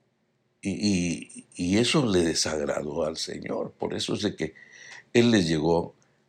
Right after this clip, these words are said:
a dar su plan, a darle la palabra, diciendo que el reino de Dios había llegado. Pero ellos no quisieron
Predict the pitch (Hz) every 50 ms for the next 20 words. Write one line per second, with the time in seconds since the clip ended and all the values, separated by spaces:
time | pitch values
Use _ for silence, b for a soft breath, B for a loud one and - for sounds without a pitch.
0 | _ _ - 85 82 76 76 82 90 - - 90 - - - 104 101 98 95 95
1 | 92 90 90 92 - - _ _ _ _ _ _ _ _ _ _ _ _ _ _
2 | _ _ - - 78 80 80 87 87 85 80 78 65 - - - - - 71 73
3 | 101 117 117 113 95 - - 90 92 - - _ _ _ _ _ - 92 - -
4 | 104 95 90 82 78 - - 78 76 76 90 90 87 85 78 76 76 76 76 76
5 | 71 65 - 76 73 69 73 82 - 65 62 80 87 110 110 92 76 73 - _
6 | _ _ _ _ _ _ _ _ _ _ _ _ _ _ _ _ _ _ _ _
7 | _ _ 113 110 107 104 127 139 139 123 120 127 131 131 - 117 104 92 - -
8 | - - 554 - - -